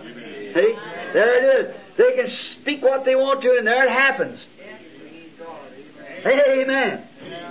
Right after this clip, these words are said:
Speaker 2: "And if any man hurt them, they must in this manner be killed."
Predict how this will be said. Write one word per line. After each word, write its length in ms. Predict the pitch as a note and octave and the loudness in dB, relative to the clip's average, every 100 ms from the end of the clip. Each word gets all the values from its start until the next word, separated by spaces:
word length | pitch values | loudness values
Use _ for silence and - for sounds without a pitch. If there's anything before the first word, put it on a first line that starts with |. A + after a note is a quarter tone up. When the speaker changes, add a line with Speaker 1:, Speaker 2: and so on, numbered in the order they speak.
| - | -14
Speaker 2:
"And 80 | - | -8
if 80 | C#3+ | -4
any 320 | G#3+ C4+ C#4 | 0 0 0
man 240 | C4+ C#4 B3+ | 0 0 2
hurt 240 | B3+ C#4+ B3+ | 2 2 0
them, 300 | C#4 C#4+ B3 | 0 0 2
they 260 | C4+ C#4 | 4 2
must 380 | C4 C#4 C#4 - | 2 0 0 0
in 260 | C#4+ C4+ G#3 | -2 -2 -2
this 260 | C#4 C#4 | -2 -2
manner 320 | B3+ C#4+ C#4 | -2 2 2
be 180 | C#4 C#4+ | 0 -4
killed." 600 | - B3 D4 B3+ D3+ - | -2 2 4 2 0 -8